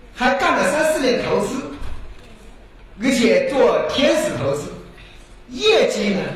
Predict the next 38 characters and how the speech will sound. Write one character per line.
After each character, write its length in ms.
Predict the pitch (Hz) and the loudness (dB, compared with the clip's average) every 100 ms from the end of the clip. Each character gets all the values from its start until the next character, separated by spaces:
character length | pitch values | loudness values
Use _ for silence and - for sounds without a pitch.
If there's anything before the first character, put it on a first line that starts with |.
| - | -10
还 140 | - 113 | -6 -6
不 140 | - | -6
错 220 | - 101 104 | -10 -10 -12
啊， 80 | - - - - - - - - - - | -14 -20 -20 -20 -20 -20 -20 -20 -20 -6
绝 260 | 196 226 | 0 2
对 200 | 247 131 | 2 2
能 120 | 110 - | 0 -2
排 180 | - 170 | -4 -2
上， 160 | - - - - | 0 -2 -2 -6
排 220 | 156 175 | -2 0
上 240 | 220 190 208 | 2 0 0
中 220 | 208 220 | -4 -2
国 180 | 226 226 | 0 0
天 260 | 226 247 | 2 0
使 160 | 262 - | 0 -2
投 180 | 226 147 | -4 -4
机， 180 | 185 190 - - - - | -6 -8 -14 -20 -20 -10
天 260 | - 285 320 302 | 0 2 2 0
使 220 | 226 - | -2 -4
投 200 | 170 - | -2 -2
资 120 | - 262 | -2 0
界 180 | 254 | 0
的 180 | 226 233 | 2 0
第 120 | 202 | 0
一 120 | 208 226 | 0 0
排 100 | - | -4
啊， 260 | - - - - - | -6 -6 -8 -14 -8
肯 120 | 160 | -4
定 140 | 208 202 | 0 2
没 160 | 180 | 2
问 100 | 220 | 0
题。 200 | 190 - - - - - - - - - - - - - - - - - - - - | -2 -6 -14 -20 -20 -20 -20 -20 -18 -20 -20 -20 -20 -20 -20 -20 -20 -20 -20 -20 -2
那 220 | 311 311 | 2 2
你 40 | |
说 120 | 339 - | 2 -2
做 180 | 302 190 - | 0 0 0
投 200 | 170 - | -2 -2
资 180 | - - | -2 -6